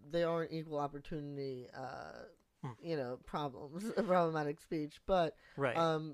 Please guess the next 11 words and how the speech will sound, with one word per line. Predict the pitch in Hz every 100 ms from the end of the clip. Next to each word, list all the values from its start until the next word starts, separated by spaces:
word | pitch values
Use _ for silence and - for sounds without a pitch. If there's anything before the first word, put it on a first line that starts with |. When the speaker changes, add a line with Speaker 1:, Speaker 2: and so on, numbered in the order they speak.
| 156
Speaker 1:
this | 175 208
particular | 196 202 175 165
one | 160 151 151 143 147 -
is, | 160 156 151 147 147 160 - 147 156
the | 147
episode | 165 170 - 156 151 151 143
is | 156 151 147 143 - _ _ - _ _ _
Sandwich | - 214 208 196 196
Day, | 185 175 170 160
and |
essentially, | 160 170 160 165 156 156 151